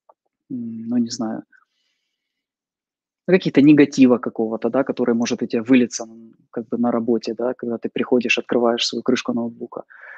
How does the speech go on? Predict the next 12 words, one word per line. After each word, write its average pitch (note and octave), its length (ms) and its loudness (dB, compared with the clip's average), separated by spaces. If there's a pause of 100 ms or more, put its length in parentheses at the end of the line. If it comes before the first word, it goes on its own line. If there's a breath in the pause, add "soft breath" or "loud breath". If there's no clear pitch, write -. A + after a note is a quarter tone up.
(440 loud breath)
Э, A#2+ 540 0
опять C#3+ 220 2
же, - 220 -4 (640)
это B3 240 4
не C3+ 200 10
сто - 340 2
процентов, G3 800 0
но B2 560 4 (420)
как B2 200 -2
бы C3 100 2
это C3 400 0
очень-очень, A#2+ 1200 0